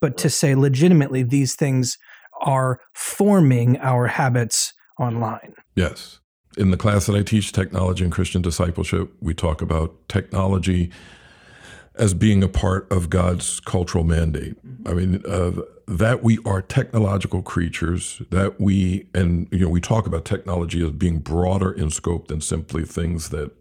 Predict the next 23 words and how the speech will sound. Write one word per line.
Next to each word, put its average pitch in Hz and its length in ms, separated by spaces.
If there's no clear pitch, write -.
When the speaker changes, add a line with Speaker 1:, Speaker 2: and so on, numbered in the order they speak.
Speaker 2:
are 80 420
electronic. 78 640
John 87 280
Dyer, 85 380
in 82 100
the 80 60
book 87 300
that 85 200
we 87 120
use, 82 340
one 80 140
of 80 60
the 78 60
books 80 200
that 80 80
we 80 100
use, 82 220
says, 85 280
"Technology 95 580
is 85 100
the 90 80
human 95 280
activity 95 720